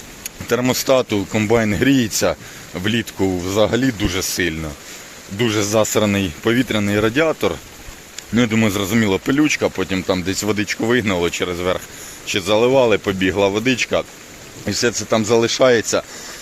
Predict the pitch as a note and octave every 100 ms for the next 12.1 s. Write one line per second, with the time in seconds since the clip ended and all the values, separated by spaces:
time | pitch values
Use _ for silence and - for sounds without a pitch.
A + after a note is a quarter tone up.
0 | - - B3+ - C4+ - - - D#3 C3
1 | C#3 C3 A#2 A2+ B2+ - B2 A2 - A#2+
2 | A#2+ A#2 A#2+ C#3 B2+ A#2+ - A#2+ A#2+ G#2+
3 | A2 A2+ G#2+ C#3+ C#3 B2+ - G2 G#2+ G2
4 | - G2+ G2 G2 F#2 G#2 G2+ G2 G2 G2
5 | G2 G2+ G2+ F#2+ E2+ - - - - -
6 | - G#2 G#2+ A#2 C3 - F2+ F2+ G2+ F2+
7 | - - G#2 A2+ G#2 - G#2 - A2 A2
8 | G2+ - A2+ C#3 G#2+ - F#2 - - -
9 | - - A2 G#2+ G#2+ F#2+ G#2 G2+ G#2+ A2
10 | B2 A#2+ G2+ D2 - - - - - -
11 | - E2 F2 F2 E2+ E2+ - F2 F2 -
12 | F#2